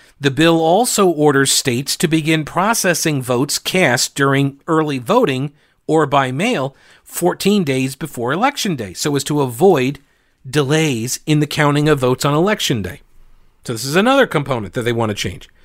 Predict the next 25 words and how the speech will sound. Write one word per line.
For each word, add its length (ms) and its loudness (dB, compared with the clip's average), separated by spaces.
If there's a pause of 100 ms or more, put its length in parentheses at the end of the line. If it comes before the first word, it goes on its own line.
(360)
So 160 0
right 180 2
now, 140 2
most 260 0
states 300 -2
don't 180 2
allow 260 2
early 200 2
votes 280 -4
to 100 -10
be 120 -6
processed 640 -2
and 260 -10
counted 500 0
before 300 0
Election 400 2
Day. 220 -10 (1000)
This 240 -2
is 180 -4
also 380 2
a 100 0
pretty 320 -2
common 500 0
sense 360 -6
reason. 520 2